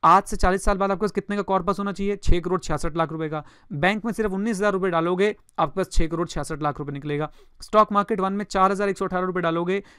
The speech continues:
छः करोड़ छियासठ लाख मिलेगा। और साढ़े सत्रह परसेंट रिटर्न वाली स्टॉक मार्केट में सिर्फ नौ सौ तैंतीस रुपये महीने डालोगे, छः करोड़ छियासठ लाख रुपए निकलेगा। So गाइस, ये तो आप लोगों को समझना पड़ेगा आपके घर का खर्चा कितना है, आपको चालीस साल बाद कितने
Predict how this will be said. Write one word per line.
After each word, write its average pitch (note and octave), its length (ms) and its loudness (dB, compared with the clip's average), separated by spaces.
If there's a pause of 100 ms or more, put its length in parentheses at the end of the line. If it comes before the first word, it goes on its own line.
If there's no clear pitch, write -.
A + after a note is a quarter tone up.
(120)
छः E3+ 160 8
करोड़ D#3+ 180 -2
छियासठ D#3+ 300 -6
लाख D#3+ 120 -4
मिलेगा। D#3 260 -2
और A#3+ 340 6 (320)
साढ़े G3+ 220 4
सत्रह G#3+ 240 -2
परसेंट G3+ 260 -4
रिटर्न F#3 200 -2
वाली G3 140 0
स्टॉक F3+ 240 -6
मार्केट F3 180 -6
में G3+ 80 -6
सिर्फ G#3 220 -4
नौ E3 260 -2
सौ B3+ 160 0
तैंतीस A3+ 300 -4
रुपये A3+ 140 -4
महीने G#3 180 -2
डालोगे, F#3 420 0 (240)
छः E3+ 160 4
करोड़ E3 180 -2
छियासठ D#3+ 340 -8
लाख D#3 180 -4
रुपए D#3+ 140 -4
निकलेगा। D3+ 400 -6 (360)
So E3 120 -6
गाइस, F3+ 260 0
ये E3 200 0
तो A3 140 0
आप - 360 -2
लोगों F3 200 -4
को F3+ 120 -8
समझना D#3 300 -10
पड़ेगा D#3 300 -6
आपके D#3 180 -12
घर C3 180 -8
का D#3 160 -6
खर्चा C#3+ 380 -6
कितना F3+ 320 -8
है, F3+ 200 -12 (400)
आपको D#3 400 0
चालीस D3 300 -4
साल D#3 140 2
बाद D3 220 -2
कितने D#3 400 -6